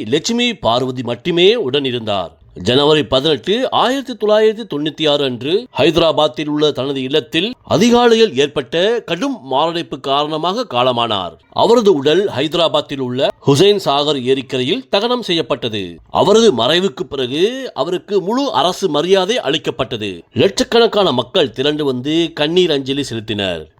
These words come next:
என் டி ஆரின் மறைவுக்கு பிறகு அவரது உடலை தகனம் செய்வதிலும் அவரது சொத்துக்களுக்காகவும் லட்சுமி பார்வதி பெரும் போராட்டங்களை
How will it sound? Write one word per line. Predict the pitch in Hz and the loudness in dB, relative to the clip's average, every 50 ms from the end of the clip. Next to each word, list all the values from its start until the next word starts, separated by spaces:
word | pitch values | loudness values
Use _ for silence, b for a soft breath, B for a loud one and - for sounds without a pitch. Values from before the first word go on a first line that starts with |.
| - - 127 | -2 2 2
என் | 208 247 240 | 2 2 2
டி | 262 233 226 | 2 4 4
ஆரின் | 214 208 202 214 196 151 113 | 4 4 2 0 -2 -2 -4
மறைவுக்கு | 107 120 151 165 156 127 - 147 107 123 | -2 -2 -2 -4 -6 -6 -8 -10 -6 -4
பிறகு | 120 120 117 127 151 185 233 220 - - | -6 -4 -4 0 2 2 2 2 0 -2
அவரது | - 165 214 262 269 247 262 208 | -2 0 0 0 0 0 -2 -2
உடலை | 185 180 196 190 208 208 214 208 | 0 2 2 2 4 2 2 0
தகனம் | - - 151 165 202 214 214 196 - - | -2 -4 -2 0 0 0 0 -2 -4 -4
செய்வதிலும் | 170 170 156 151 135 139 135 151 196 240 254 262 - - - 110 | -6 -4 -4 -4 -4 -4 -4 -4 -6 -6 -10 -10 -8 -2 0 4
அவரது | 147 175 165 147 160 202 254 247 - | 4 4 4 4 4 4 4 2 0
சொத்துக்களுக்காகவும் | 202 202 - - 220 - 226 214 202 196 - 170 151 143 143 139 156 185 233 247 - | 0 0 0 -2 -6 0 2 2 2 2 2 0 0 0 -2 -2 -4 -6 -6 -8 -2
லட்சுமி | 92 123 127 - 160 160 139 117 | 0 0 2 2 4 2 2 4
பார்வதி | 101 117 123 135 143 135 120 147 214 262 214 | 4 2 2 4 2 2 0 0 -2 -2 -2
பெரும் | - 165 180 226 233 165 117 | 0 2 2 2 2 0 0
போராட்டங்களை | 135 147 156 165 160 - 170 160 160 160 175 185 | 0 2 2 2 0 -2 -6 -6 -2 -2 0 0